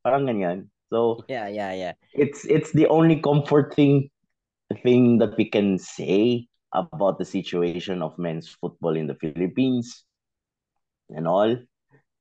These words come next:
Speaker 1: So, so yeah, I mean, I think we're, we're not the only ones said. I mean, a lot of people in the Philippine football community, and it's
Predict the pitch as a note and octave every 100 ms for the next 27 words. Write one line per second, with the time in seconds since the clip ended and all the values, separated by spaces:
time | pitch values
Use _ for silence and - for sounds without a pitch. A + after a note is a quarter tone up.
0 | _ _ - G2 G2 F#2+ F#2 F#2 F#2 -
1 | G2+ A2 C3 F#2+ A2 A#2 B2 A#2+ D#3+ C#3
2 | A#2+ A#2+ G3+ A3 F3+ B2 B2+ D#3 C3+ G#2
3 | G#2 - G#2 G2 B2 C3+ A2 C3 D3+ D3
4 | B2 _ _ - C3 B2+ B2 A#2 C3 A#2+
5 | B2 A#2 A#2 - A#2+ A2 A2+ A#2 A#2+ -
6 | G2+ F#2+ - _ _ _ _ _ _ _
7 | _ - A2+ G#2 -